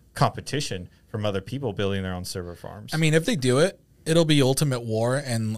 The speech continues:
Speaker 2: all these other, all these other platforms will be like, "We, we, we can never trust A W S ever again." And they're gonna, they're gonna go for other. They're, that's gonna, that's gonna prompt a multitude of other services for servers to pop up because nobody can trust A W S, and the left just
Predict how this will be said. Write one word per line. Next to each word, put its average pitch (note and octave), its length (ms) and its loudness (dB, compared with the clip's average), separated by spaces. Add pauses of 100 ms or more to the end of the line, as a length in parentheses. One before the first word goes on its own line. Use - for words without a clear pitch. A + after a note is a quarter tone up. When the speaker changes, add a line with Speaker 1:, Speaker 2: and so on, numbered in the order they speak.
Speaker 2:
all B2 140 2
these B2 180 0
other, A2+ 540 0
all B2+ 140 -4
these B2+ 160 -2
other A#2 160 0
platforms A2+ 420 -4
will G#2+ 80 -6
be A#2 100 -2
like, G#2 160 -2
"We, A#2+ 140 -2
we, B2+ 480 0
we C#3 140 -2
can A#2+ 180 0
never A#2 240 0
trust A2 260 -4
A A#2 80 -4
W G2 360 -6
S F#2+ 300 -10 (420)
ever A2+ 220 -2
again." G#2+ 260 -2
And G#2 80 -2
they're A2+ 100 0
gonna, A2 240 -2
they're A2 160 -4
gonna A2+ 180 -2
go G#2+ 180 -2
for G2+ 280 -6
other. G#2 260 -6 (120)
They're, C3 180 -2 (120)
that's D3+ 220 2
gonna, D#3+ 260 0
that's D3+ 180 -4
gonna C#3 180 -2
prompt B2+ 420 -4 (560)
a A#2+ 160 0
multitude A#2+ 500 -2
of A2 120 -4
other G#2+ 480 -2
services G#2+ 480 -4
for G2+ 160 -6
servers G#2 420 -6 (140)
to A#2 100 -6
pop G2 320 -6
up G#2+ 140 -8
because G#2 320 -6
nobody A2+ 340 -6
can A2 120 -8
trust B2 220 -6
A A2+ 80 -4
W G#2 340 -4
S, A2+ 120 -4
and G2 80 -6
the G2 60 -6
left G2+ 260 -6
just F#2+ 220 -10